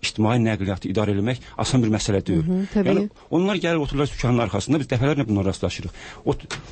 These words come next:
Speaker 1: on dəqiqə tutaq yerdə otu-, o, o yerdə dostlarla söhbət edir, siqaret çəkmir. Çıxır sükanın arxasına, elə bil sükanın arxası bunun üçün siqaret çəkmək
Speaker 2: Hı.
Speaker 1: bir yerdir. Başlayır siqaret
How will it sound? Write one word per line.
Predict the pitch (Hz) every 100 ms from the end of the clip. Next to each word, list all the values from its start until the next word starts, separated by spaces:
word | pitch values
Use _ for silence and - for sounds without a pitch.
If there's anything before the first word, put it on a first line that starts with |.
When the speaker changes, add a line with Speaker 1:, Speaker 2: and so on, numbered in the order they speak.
| - -
Speaker 1:
on | 180
dəqiqə | 156 147 160
tutaq | - 135 123
yerdə | 139 123 123
otu-, | 120 -
o, | 117 -
o | 127
yerdə | 127 127 117 120
dostlarla | 123 - 120
söhbət | 120 117 120
edir, | 123 135
siqaret | 113 117 -
çəkmir. | 98 90 -
Çıxır | 170 -
sükanın | - 147
arxasına, | 135 135 135 160
elə |
bil | 135
sükanın | - 135 131
arxası | 135 127
bunun | 131
üçün | 123 135
siqaret | 135 123 123
çəkmək | 196
Speaker 2:
Hı. | 95
Speaker 1:
bir | 190
yerdir. | 80 - -
Başlayır | 101 120 -
siqaret | 101 95